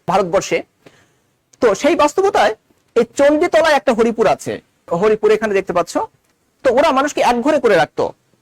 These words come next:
যদি কেউ জাতপাত এগুলো না মানতো, তাদেরকে একঘরে করে রাখতো। এই কথা বলতে বিলাসীর হাতে মৃত্যুঞ্জয় ভাত খেয়েছে, সেই কথা শুনিলে যে তাদেরকে একঘরে করে রাখবে, কেটে দিয়েছে কথা।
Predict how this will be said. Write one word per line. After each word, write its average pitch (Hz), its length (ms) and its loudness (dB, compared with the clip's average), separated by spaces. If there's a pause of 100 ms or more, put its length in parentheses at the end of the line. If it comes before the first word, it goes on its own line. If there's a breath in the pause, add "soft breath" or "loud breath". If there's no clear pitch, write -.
(120)
যদি 214 200 2
কেউ 440 140 2
জাতপাত 214 560 -2
এগুলো 214 260 2
না 190 180 0
মানতো, 269 400 0 (440)
তাদেরকে 254 320 -2
একঘরে 233 360 0
করে 185 180 0
রাখতো। 143 320 -4 (320)
এই 294 140 2
কথা 277 240 -2
বলতে 220 340 0 (640)
বিলাসীর 254 400 0
হাতে 269 220 -2
মৃত্যুঞ্জয় 233 420 0
ভাত 196 200 -2 (100)
খেয়েছে, - 420 -2
সেই - 180 -2
কথা 165 340 -2 (120)
শুনিলে 240 380 0
যে 185 280 -4 (280)
তাদেরকে 196 280 -2
একঘরে 220 320 0
করে 214 180 0
রাখবে, 120 300 -4 (280)
কেটে 208 180 -2
দিয়েছে 175 300 -2
কথা। - 280 -6